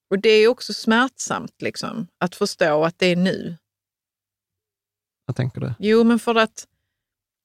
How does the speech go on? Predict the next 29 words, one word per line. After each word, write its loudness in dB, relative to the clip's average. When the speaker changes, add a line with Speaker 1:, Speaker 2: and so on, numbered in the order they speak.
Speaker 1:
om 4
jag 4
skriver -2
min 4
bok -2
nu, -6
Speaker 2:
Ja. -2
Speaker 1:
upp-, -2
själv 2
uppfyller -4
mig, -4
då 4
kommer 0
jag 2
vet-, 0
jag -2
kommer 0
ju 0
veta -2
så -4
att -8
jag 0
la 2
inte -6
den -4
tiden -8
på -14
mina -8
barn. -10